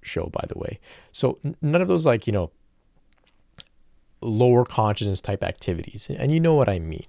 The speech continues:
okay? So when you approach weed in this way, which, by the way, like I said, every time that you smoke,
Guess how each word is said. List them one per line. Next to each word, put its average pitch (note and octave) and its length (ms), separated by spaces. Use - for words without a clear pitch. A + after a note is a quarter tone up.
okay? G2+ 260
So - 120
when E3 120
you B3+ 100
approach D#3+ 460
weed A2+ 340
in F#2 160
this - 300
way, G#2+ 360
which, A2+ 240
by A2+ 100
the G#2+ 80
way, G2 80
like A2+ 220
I G#2 80
said, F2 440
every D#3 300
time G2+ 220
that E2 60
you E2 60
smoke, - 460